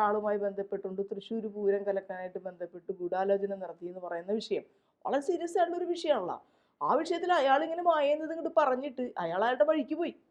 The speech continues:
അയാൾക്ക് അതിൽ ഈ ആ വിഷയം സോൾവ് ചെയ്യണമെന്നോ ആ, ആ, ആ വിഷയത്തിന് ശരിയായ നിലയിലേക്ക് വരണമെന്നോ അതിലെ കൾപ്രിറ്റ്സ് ആയിട്ടുണ്ടെന്ന് അയാൾ തന്നെ വിശ്വസിക്കുന്ന ആരെങ്കിലും ശിക്ഷിക്കണമെന്നൊന്നും അയാൾക്കില്ല. അയാൾ വായി തോന്നിയത് ഇങ്ങനെ അടിച്ചുകൊണ്ടിരിക്കുകയാണ്.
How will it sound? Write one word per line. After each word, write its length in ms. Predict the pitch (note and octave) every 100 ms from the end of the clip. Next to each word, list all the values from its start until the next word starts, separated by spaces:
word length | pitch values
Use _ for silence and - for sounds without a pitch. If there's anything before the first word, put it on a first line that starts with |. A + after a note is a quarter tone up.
| _ _ _ _ _ _
അയാൾക്ക് 480 | A#3 C#4 F4 G4 G4+
അതിൽ 280 | F4 D4+ D4 B3 F#3+ - _ _
ഈ 60 | A#3
ആ 100 | C4+
വിഷയം 400 | D4+ C4+ E4 F4
സോൾവ് 360 | E4+ C4 A#3+ A#3+
ചെയ്യണമെന്നോ 420 | G#3+ E3+ D#3 B2+ - _ _ -
ആ, 80 | A3+ C#4 -
ആ, 40 | B3+ A#3+ B3+
ആ 20 | C#4+ D4+
വിഷയത്തിന് 440 | C#4 D4+ D4+ D4
ശരിയായ 520 | D4+ C#4 A#3 C4 C#4 D4+
നിലയിലേക്ക് 560 | D4+ C4+ B3+ B3+ B3+ B3+
വരണമെന്നോ 420 | G#3+ F#3+ F#3+ E3+ C3 _ _ _
അതിലെ 300 | E3+ G#3 D4 D#4
കൾപ്രിറ്റ്സ് 540 | B3 A#3+ - C#4 C4+ D#4+
ആയിട്ടുണ്ടെന്ന് 520 | C4 C4+ C4+ C4+ C4+
അയാൾ 360 | B3+ A3+ A#3 C4+
തന്നെ 140 | C#4+ C#4
വിശ്വസിക്കുന്ന 580 | C4+ - B3 B3+ B3 B3
ആരെങ്കിലും 420 | A#3 A3+ A3+ A#3+
ശിക്ഷിക്കണമെന്നൊന്നും 640 | B3 - A3+ B3 B3 C4
അയാൾക്കില്ല. 380 | C4 B3+ C4 B3 - _ _ _ _ _
അയാൾ 340 | C#3+ E3+ F#3+ C4+
വായി 460 | F4 D#4+ C#4+ D#4
തോന്നിയത് 400 | G4+ F4+ E4 D#4+
ഇങ്ങനെ 200 | D#4+ D#4+
അടിച്ചുകൊണ്ടിരിക്കുകയാണ്. 720 | E4 B3 C#4+ C#4 D4 C4 C#4